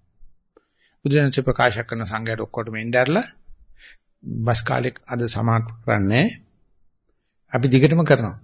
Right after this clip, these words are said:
ඒ මේක ටිකක් බරපතල ප්‍රකාශයක්. එතකොට ඒක රටටම බලපානවා. ඒකල බුදුරජාණන්සේ බලනකොට එතන ඉන්නවා හතළිස්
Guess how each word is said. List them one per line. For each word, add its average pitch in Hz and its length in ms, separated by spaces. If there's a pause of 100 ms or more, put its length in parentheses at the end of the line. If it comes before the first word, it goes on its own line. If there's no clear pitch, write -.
(720)
ඒ 127 120
මේක 127 220
ටිකක් 120 300 (260)
බරපතල 113 520
ප්‍රකාශයක්. 123 500
එතකොට 120 260
ඒක 117 140
රටටම 107 460 (220)
බලපානවා. 117 720 (480)
ඒකල 143 260
බුදුරජාණන්සේ 147 580
බලනකොට 139 520
එතන 147 260
ඉන්නවා 170 300
හතළිස් 135 380